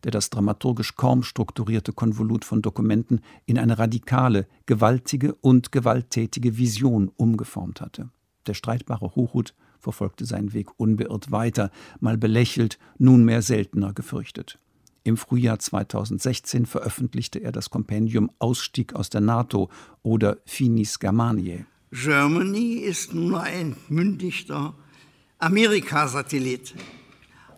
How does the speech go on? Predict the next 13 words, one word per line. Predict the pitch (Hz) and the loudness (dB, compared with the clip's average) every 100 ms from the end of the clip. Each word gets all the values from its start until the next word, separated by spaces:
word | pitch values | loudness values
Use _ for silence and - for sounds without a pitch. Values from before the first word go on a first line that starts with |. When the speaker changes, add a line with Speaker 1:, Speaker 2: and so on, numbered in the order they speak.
| - | -4
Speaker 2:
War | 139 | 0
ja | 147 156 | 2 0
politisch | - 147 139 139 - 214 - - | -2 -2 0 -2 -4 -8 -8 -8
seit | 151 139 - | -8 -8 -8
Bismarck | 165 - - 160 156 151 - | -8 -8 -8 -8 -8 -10 -6
niemals | 156 180 165 - 98 - - - _ _ _ | -4 -4 -4 -8 -6 -6 -8 -12 _ _ _
intelligent. | - 139 - 131 117 123 117 107 92 80 - - _ _ _ _ | -4 -4 -4 -6 -4 -4 -6 -8 -10 -12 -16 -20 _ _ _ _
Marschiert | 135 156 - 180 208 | -4 -2 0 0 0
schafdumm | - - 156 160 196 - - 180 202 208 247 - - - - - | 0 -2 4 4 4 -4 -6 -2 -2 -4 -8 -16 -20 -20 -20 -8
als | 123 131 - - | -4 -2 -4 2
eifrigster | 156 190 - 160 - - 139 | 2 2 -2 -8 -8 -6 -2
nato-Söldner | 127 113 151 - 156 131 123 147 139 139 139 | 0 2 0 -2 -4 -2 0 0 0 -2 0
mit. | 147 143 | 0 -2